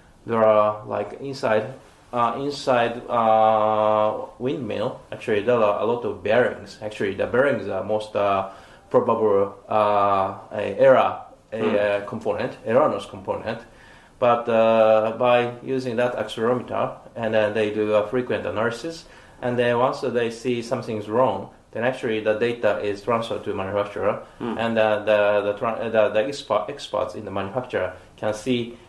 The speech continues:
Speaker 1: that, uh, the result of frequency analysis, and then they estimate, okay, the, the ball in the bearing,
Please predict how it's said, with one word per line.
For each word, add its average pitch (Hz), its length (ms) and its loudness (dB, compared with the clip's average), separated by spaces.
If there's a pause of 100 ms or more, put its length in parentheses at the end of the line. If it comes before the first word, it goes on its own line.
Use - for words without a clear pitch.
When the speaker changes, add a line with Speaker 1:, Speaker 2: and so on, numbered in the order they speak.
(120)
Speaker 1:
that, 120 240 0
uh, 107 300 4
the 104 120 0
result 127 380 4
of 104 180 -8
frequency 120 460 -6
analysis, 101 560 -6 (240)
and 117 140 -6
then 117 160 0
they 117 160 0
estimate, 101 420 -6 (340)
okay, 107 440 0 (220)
the, 110 220 4
the 107 120 -2
ball 120 480 4
in 113 140 -6
the 110 80 2
bearing, 113 460 2